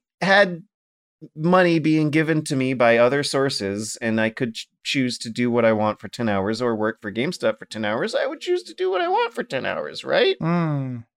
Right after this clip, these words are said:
Speaker 1: So it does, it, it, it seems even, since this is a ten hour being awarded to a whole entire store, though, instead of just the one individual's, all of a sudden, that seems like nothing.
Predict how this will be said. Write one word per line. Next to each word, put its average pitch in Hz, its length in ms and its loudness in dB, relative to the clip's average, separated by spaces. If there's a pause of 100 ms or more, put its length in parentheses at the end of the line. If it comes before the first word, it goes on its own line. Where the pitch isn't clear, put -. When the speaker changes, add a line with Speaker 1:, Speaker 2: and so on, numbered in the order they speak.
Speaker 1:
So 220 220 2
it 220 120 2
does, 233 520 2
it, - 220 -2
it, - 200 -2
it 185 60 2
seems 240 440 -4
even, 190 580 0 (520)
since 202 300 0
this 214 220 -2
is 226 100 0
a 220 80 2
ten 208 180 0
hour 190 240 4
being 170 200 2
awarded 165 340 2
to 160 180 -4
a 135 40 2
whole 156 360 4
entire 127 560 4
store, 226 400 2
though, 233 240 2
instead 147 280 2
of 135 100 -2
just 156 220 -4
the 196 80 0
one 196 200 0
individual's, 208 640 -2
all 190 220 8
of 233 100 6
a 220 60 4
sudden, 202 360 4
that 175 200 4
seems 196 260 0
like 165 220 4
nothing. 113 500 2